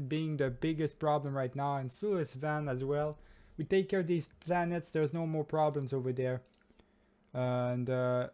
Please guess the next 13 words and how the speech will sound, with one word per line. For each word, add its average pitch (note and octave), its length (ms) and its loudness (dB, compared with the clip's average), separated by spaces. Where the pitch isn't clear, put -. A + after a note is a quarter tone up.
they C#3 160 0
probably E3+ 320 2
came D3 220 -2
from C3 260 -2
Rhodia C3 440 2
over B2 220 0
there B2+ 460 -2
as B2 180 -8
well. B2+ 380 -2
I C#3+ 80 2
think B3 380 0
we're G3+ 160 4
good. C#3 460 2